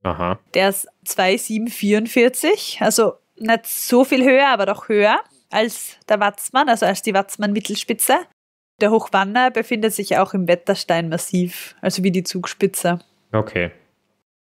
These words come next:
Speaker 2: Was aber den Watzmann doch besonders macht, ist, dass über die beiden anderen, also über die Zugspitze und den Hochwanner,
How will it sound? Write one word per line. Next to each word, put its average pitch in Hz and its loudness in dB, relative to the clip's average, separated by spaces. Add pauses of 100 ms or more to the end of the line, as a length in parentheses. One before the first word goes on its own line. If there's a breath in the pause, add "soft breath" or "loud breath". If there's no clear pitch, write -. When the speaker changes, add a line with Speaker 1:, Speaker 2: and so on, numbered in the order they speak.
(120)
Speaker 2:
Was 214 2
aber 220 0
den 196 -2
Watzmann 196 0
doch 202 0
besonders 214 -2
macht, 190 0
ist, - -4
dass 208 2
über 208 2
die 196 2
beiden 175 0
anderen, 185 0
also 226 0
über 196 2
die 180 -2
Zugspitze - -4 (120)
und 311 -4
den 214 2
Hochwanner, 185 0